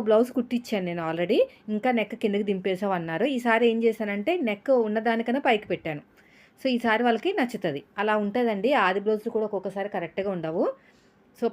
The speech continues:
పైన కూడా పది ఇంచులకు ఒక మార్కింగ్ వేసేసుకోండి, ఎక్స్ట్రా ఖర్చు కోసం రెండు ఇంచులు.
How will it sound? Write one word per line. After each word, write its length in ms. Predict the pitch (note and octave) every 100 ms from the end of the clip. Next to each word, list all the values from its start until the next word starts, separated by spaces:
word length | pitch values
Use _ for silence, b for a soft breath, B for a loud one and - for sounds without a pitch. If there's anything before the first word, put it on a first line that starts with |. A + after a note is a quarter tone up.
| G#3
పైన 200 | G3+ A3
కూడా 120 | A#3 A#3+
పది 120 | A3 F#3+
ఇంచులకు 280 | F#3+ G#3 G#3
ఒక 100 | G3+ F#3
మార్కింగ్ 320 | F3 G#3 F#3+
వేసేసుకోండి, 560 | F3+ F3 - F#3+ G3+ G4+ A#4 G#3+
ఎక్స్ట్రా 280 | F#3+ G3 G#3
ఖర్చు 200 | G3 F#3+ F#3+
కోసం 200 | F#3+ C4+ D4
రెండు 160 | A3 F3
ఇంచులు. 260 | D3+ D3